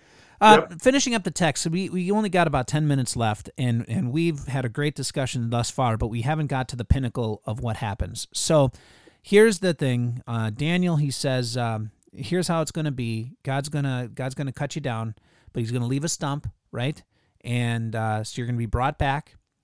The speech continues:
Speaker 1: whatever, to the, to whatever degree God brings you back, you'll be brought back. But there's gonna be a time when you're going to, uh, be very animalistic." And, um,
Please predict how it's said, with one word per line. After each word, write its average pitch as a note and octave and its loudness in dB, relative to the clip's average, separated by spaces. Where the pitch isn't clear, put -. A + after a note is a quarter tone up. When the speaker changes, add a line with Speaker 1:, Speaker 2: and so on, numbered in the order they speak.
Speaker 1:
whatever, B2+ -4
to C#3 -4
the, A#2+ -10
to - -2
whatever B2+ 0
degree C3 -4
God A#2+ -4
brings B2 -2
you C3+ -4
back, A#2 -4
you'll B2+ -2
be B2+ -4
brought C#3 0
back. G#2+ -4
But C#3+ 0
there's D3 -4
gonna D3 -2
be E3+ -2
a F3+ -2
time D3+ 0
when C3+ -2
you're C#3 0
going C3+ -4
to, C3 -2
uh, A#2 0
be C3 -4
very C#3+ -4
animalistic." B2+ -6
And, A#2 0
um, A2 -2